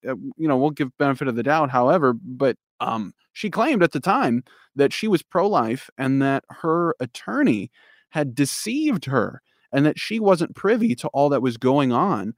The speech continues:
with this lawsuit. And she did not agree with the decision that was allegedly found in her favor. Uh, and she actually sued in two thousand and three to reopen the case because she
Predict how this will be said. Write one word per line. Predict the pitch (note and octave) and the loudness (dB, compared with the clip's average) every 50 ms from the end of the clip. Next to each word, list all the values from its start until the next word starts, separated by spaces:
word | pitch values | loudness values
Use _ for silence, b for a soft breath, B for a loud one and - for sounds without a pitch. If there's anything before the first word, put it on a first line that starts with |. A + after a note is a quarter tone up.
| _ _ _ _ _ - | _ _ _ _ _ -6
with | B2+ C3 C3+ C3+ C3+ - - | -2 0 0 0 -2 -6 -10
this | B2 B2 C3 C3 B2 - - | -6 -4 -2 -2 -4 -4 -6
lawsuit. | B2 A#2+ G2+ - G#3+ - - - - - - | -6 -4 -4 -4 -4 -4 -4 -4 -6 -6 -6
And | - A#2+ A#2 | -6 -6 -6
she | - D#3+ | -4 -4
did | C#3+ B2+ C3 A2+ | -2 -2 -2 0
not | A#2+ A#2+ A#2+ C3+ D#3+ | 0 2 2 2 2
agree | F#3 D#3 C3 C3+ D3 E3 F#3 F#3+ D3 A#2 A#2+ | 0 0 -2 -2 0 0 2 2 0 0 0
with | B2 B2 B2+ C3 - | 0 -2 -2 -2 -2
the | - B2 | -4 -4
decision | A#2+ B2+ A#2+ - - E3 F3 F3 D3 C#3+ C3+ C3 | -2 -2 -4 -2 0 0 2 2 2 2 2 2
that | C3+ C3+ B2+ | 2 0 0
was | C3+ B2+ | 0 0
allegedly | C3 A#2+ A#2 B2 C#3+ G#3 A3+ A#3+ A3 E3+ C#3+ B2 | 0 0 2 2 0 2 0 0 0 0 0 0
found | A#2+ - - B2 A2+ A2+ A#2 A#2+ | 0 -2 -4 -4 -2 -2 -2 -4
in | - C3 A#2+ | -4 -6 -6
her | A#2 - B2+ G#2+ | -4 -2 -4 -4
favor. | G#2 - - C3 E3 A3+ F#3 A2 - - C3+ _ _ _ _ _ _ _ _ _ _ _ _ | -4 -2 -2 0 0 0 -2 -2 -4 -8 -10 _ _ _ _ _ _ _ _ _ _ _ _
Uh, | - C#3 C#3 C3+ - | 0 0 0 0 0
and | - D#3+ D#3 | 0 0 0
she | - - G#3+ A#3 | 0 0 0 2
actually | G3 G#3 G3 - - F#3 E3+ D3+ | 2 2 0 0 0 2 2 2
sued | C3 - - - B3 D#4+ E4+ - B2+ B2 - - | 0 -4 -4 0 2 2 4 4 4 2 2 0
in | C#3 C#3 C#3 | -2 -2 -2
two | - - B3 C4 | -2 -4 -4 -2
thousand | - G3+ E3+ D3+ D3 C#3 C#3 C#3 | 0 2 4 4 4 2 2 2
and | C3 A#2+ A#2 | 2 0 0
three | - - E3+ G#3 C4 G#3+ C3 A#2 b b b b | -2 -4 -4 -2 0 0 0 -2 b b b b
to | b - F#3+ E3+ | b -2 0 2
reopen | C3+ B2 A#2+ C#3 G3 B3 D4 C4+ - - E3 G#3 C4 - - E3 C3+ A#2+ | 2 2 2 2 2 2 2 0 2 4 4 4 4 4 2 2 2 2
the | A2+ | 0
case | G2+ - E3 F#3+ G3 A#2+ - - - - - - _ _ _ _ _ _ _ _ _ - | 0 -2 -2 -2 0 -2 -4 -8 -14 -16 -16 -18 _ _ _ _ _ _ _ _ _ -6
because | C#3 D3 C#3 - - E3 D3+ C#3+ C#3 C3+ B2 - - _ _ _ - | -4 -4 -2 0 2 4 4 4 4 2 -2 -6 -14 _ _ _ -16
she | - - - - F#3 F3+ F3 E3 D3+ | -12 -10 -8 -4 -4 -2 -2 -4 -6